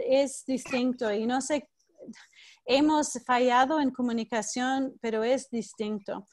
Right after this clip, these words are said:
No solo dicen los chicos de Harvard que dicen cinco sobre cinco, pero los alumnos dicen que es diferente. Es diferente porque el diseño instruccional tiene un buen balance de, de trabajos asincrónicos a solos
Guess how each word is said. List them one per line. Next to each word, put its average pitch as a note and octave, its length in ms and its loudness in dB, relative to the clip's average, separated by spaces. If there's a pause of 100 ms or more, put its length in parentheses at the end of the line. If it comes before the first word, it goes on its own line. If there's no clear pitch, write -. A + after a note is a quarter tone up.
(320)
No B3 160 0
solo C#4+ 320 4
dicen C4 260 0
los A#3 180 -2
chicos B3+ 320 0
de A3+ 100 0
Harvard A#3 400 2
que A3+ 120 -2
dicen A3 420 -2
cinco B3 300 -2
sobre G3 320 -2
cinco, B3+ 400 -2
pero A3 420 0
los G#3 260 -4
alumnos C#4 560 0 (340)
dicen B3+ 500 0
que C4 300 -2
es A3+ 240 -2
diferente. G#3+ 680 -4 (320)
Es A3 140 -2
diferente B3+ 520 2
porque A#3 680 -2
el A3 260 -2
diseño B3 400 -4
instruccional A#3 720 -4
tiene B3+ 240 -4
un A#3 180 -2
buen A#3+ 240 0
balance A#3 560 0
de, A#3 200 0 (120)
de G3 420 -4
trabajos A#3+ 640 0
asincrónicos B3+ 1000 2
a G#3 80 2
solos C#4 640 2